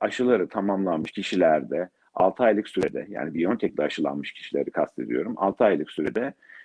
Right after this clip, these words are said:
belirgin bir hastane yatışı görmezken, e, altı ayın üstüne çıkan zamanda, e, bu tehlike karşımıza çıkabilir. Çünkü onlarda da bağışıklık sistemi yanıtı giderek azalıyor.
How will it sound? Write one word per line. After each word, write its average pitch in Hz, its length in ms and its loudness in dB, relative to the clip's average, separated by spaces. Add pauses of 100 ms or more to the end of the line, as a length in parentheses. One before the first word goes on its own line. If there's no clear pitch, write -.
(200)
belirgin 98 480 2
bir 104 280 2 (180)
hastane 92 600 -2
yatışı - 360 0
görmezken, 135 720 2 (640)
e, 85 280 2
altı 101 380 2
ayın 151 160 6
üstüne 101 300 -2
çıkan 85 340 -4
zamanda, 104 720 0 (260)
e, 92 320 4 (120)
bu 147 60 2
tehlike 120 360 0
karşımıza 104 600 0
çıkabilir. - 640 -2
Çünkü - 240 -2
onlarda 104 500 2
da 85 100 0
bağışıklık 95 520 0
sistemi 78 500 -2
yanıtı 101 380 2
giderek 135 340 4
azalıyor. 82 420 -2